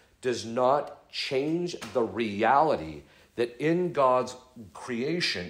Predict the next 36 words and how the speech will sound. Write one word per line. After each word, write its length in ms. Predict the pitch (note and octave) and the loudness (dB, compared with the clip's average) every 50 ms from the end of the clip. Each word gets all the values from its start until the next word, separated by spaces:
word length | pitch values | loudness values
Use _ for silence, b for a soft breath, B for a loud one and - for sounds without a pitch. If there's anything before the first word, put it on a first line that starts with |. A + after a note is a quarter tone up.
| - - | -12 -12
his 180 | - B2+ G#2+ | -10 -8 -8
extrinsic 680 | A2+ G#2 - - - - - D3 C3+ A#2+ A#2+ A#2+ G2 G2 | -6 -4 -2 -2 -2 -2 -2 -2 -2 -2 -4 -8 -8 -4
glory 440 | - C#3 D#3 D#3 D3 A#2 F2+ F2+ - - | 0 2 4 6 6 4 4 2 -2 -6
is 120 | - - | -10 -10
being 280 | - - A2+ A2 G#2+ G2+ | -6 -6 -4 -4 -4 -6
subtracted 960 | - - F2 E2 - - - - D3 D3+ C#3+ C#3 C#3 - - F2+ E2+ - - - | -6 -8 -8 -10 -10 -8 -2 2 4 4 4 4 2 -2 -4 -6 -6 -6 -6 -2
every 400 | B2 C3 B2 A2 - B2+ C3+ C3 | 0 0 0 0 -2 -6 -6 -6
single 420 | B2 - - B2+ A2+ A2 G2 G2+ G2+ | -6 -6 -4 -4 -4 -2 -2 -4 -6
time 380 | - - - G2+ F#2+ F2+ F2 | -8 -6 -4 -4 -2 -2 -4
that 200 | F2 E2+ D#2+ - | -4 -6 -6 -8
happens. 720 | - G2+ F#2 F2+ E2+ E2 - - - - - - - - - _ _ _ _ _ _ _ _ _ B B B B B B B B B B B B B B | -8 -8 -6 -6 -6 -8 -10 -14 -18 -18 -18 -20 -20 -20 -20 _ _ _ _ _ _ _ _ _ B B B B B B B B B B B B B B
This 180 | - B2+ - A#2 | -2 0 0 0
is 140 | A2+ G#2 | -2 -2
one 240 | G2+ G2 A2+ C3+ D#3+ | -2 2 4 4 4
of 60 | E3 | 4
the 80 | - B2+ | 4 2
reasons 420 | A2+ A#2+ A#2 A2 G#2 G#2+ G#2 F2+ | 0 0 0 -2 -2 -6 -8 -4
why 220 | F#2 G2 F#2+ F#2+ G2 | -2 2 2 2 2
the 100 | F2+ F#2 | 0 -2
saints 380 | - - A2+ A#2 A#2+ A#2 - | -4 -2 0 0 0 -2 -4
used 160 | G#2+ G2+ - - | -6 -8 -8 -8
to 100 | F#2 F2 | -6 -6
say 240 | - - G2 F#2 | -4 -2 -2 -2
that 160 | F2+ F#2 - F2 | -2 -4 -6 -8
if 160 | F2+ E2+ - | -10 -10 -8
you 80 | A#2 | -8
realize 400 | B2 A#2 A#2+ B2 A#2 G#2 F#2+ F2 | -6 -4 -2 2 2 2 2 0
that 160 | F#2+ F2+ - - | -4 -8 -10 -8
you've 80 | F#2+ | -4
been 180 | E2+ F#2 F2+ F2 | -2 -2 -2 -2
offending 380 | F2 - - G2 F2+ F2 E2 | -4 -4 -4 -4 -4 -4 -4
God 200 | D#2+ F2+ F#2 G#2 | -2 0 0 0
and 100 | G2+ F2+ | 0 0
all 80 | F2 E2 | -2 -4
these 260 | E2 E2 D#2+ - - | -4 -6 -8 -8 -8
things, 300 | - E2+ D#2+ D2+ D#2 - | -6 -6 -6 -6 -8 -12